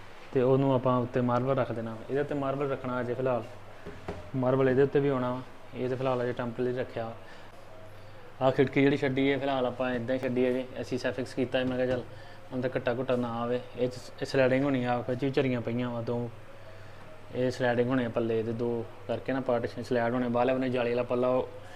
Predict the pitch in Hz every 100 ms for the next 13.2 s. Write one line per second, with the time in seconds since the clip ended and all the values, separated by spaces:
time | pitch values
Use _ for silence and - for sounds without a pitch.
0 | - - 127 127 - 139 139 120 120 120
1 | 117 127 123 117 107 113 113 117 123 127
2 | 120 127 120 113 113 110 - - - -
3 | - - - - - - - - - -
4 | 107 - - - 117 110 113 113 117 110
5 | 120 113 - - - - - - 117 113
6 | 110 117 - 107 117 117 - - - -
7 | - - 131 127 123 - - 127 - 139
8 | 135 - - - - - - - 131 135
9 | 135 139 139 123 131 135 127 117 104 120
10 | 113 120 117 113 110 117 107 123 - -
11 | - - - - 117 123 120 113 123 127
12 | 113 113 110 110 113 110 - 117 110 101
13 | 117 107